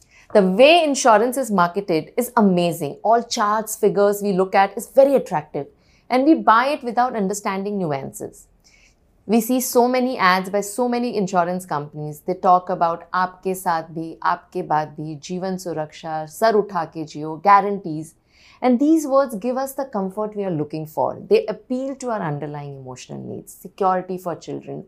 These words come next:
old age needs, taking care of our parents. They look very tempting and sensible. So our emotions while investing is right. And finally, it's all about security, right? But the insurance solutions provided are wrong.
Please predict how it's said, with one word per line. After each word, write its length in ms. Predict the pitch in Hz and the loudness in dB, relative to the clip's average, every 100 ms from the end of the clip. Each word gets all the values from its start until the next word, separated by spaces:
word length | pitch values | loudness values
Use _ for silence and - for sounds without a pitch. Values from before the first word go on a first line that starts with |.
| - | -2
old 280 | 196 202 196 | 2 2 2
age 300 | 175 165 151 | -2 -4 -14
needs, 300 | 143 139 - | -14 -16 -10
taking 400 | 214 214 226 208 | -8 -6 -6 -2
care 180 | 190 | -2
of 140 | 170 170 | -2 -6
our 120 | 165 147 | -8 -8
parents. 360 | 127 131 - _ _ _ _ _ | -10 -14 -20 _ _ _ _ _
They 80 | 208 | 2
look 200 | 202 220 160 175 | 2 0 0 2
very 160 | 175 180 | 4 0
tempting 480 | 170 143 139 139 139 | -4 -6 -8 -12 -12
and 140 | 135 - | -12 -10
sensible. 460 | 123 - - - - _ _ _ _ - | -12 -10 -10 -10 -14 _ _ _ _ 2
So 140 | 233 | 6
our 220 | 214 285 | 6 6
emotions 500 | 294 240 247 302 294 | 2 0 -2 -6 -4
while 160 | 285 285 262 | -4 -2 0
investing 440 | 208 202 202 285 | 0 -2 -6 -10
is 220 | 294 233 156 | -10 -8 2
right. 360 | 156 220 - _ _ _ _ - | 2 2 -2 _ _ _ _ -6
And 180 | 185 185 | -4 0
finally, 640 | - 302 311 349 262 277 | 2 4 4 0 0 -2
it's 140 | 277 | -2
all 160 | 262 269 | 0 0
about 240 | 269 294 | -2 -4
security, 640 | 285 269 269 269 269 - 139 | -6 -4 0 2 0 -4 -6
right? 380 | 135 151 262 - _ _ _ | -2 -4 -4 -12 _ _ _
But 120 | - 233 | -4 -2
the 160 | 294 | -2
insurance 680 | 226 202 - 254 240 302 294 | -2 -2 4 6 8 6 -2
solutions 440 | 233 208 202 214 208 | -4 -4 -4 -8 -6
provided 480 | 165 147 139 143 | -4 -2 -2 -6
are 140 | 143 143 | -8 -8
wrong. 240 | 113 - | -10 -12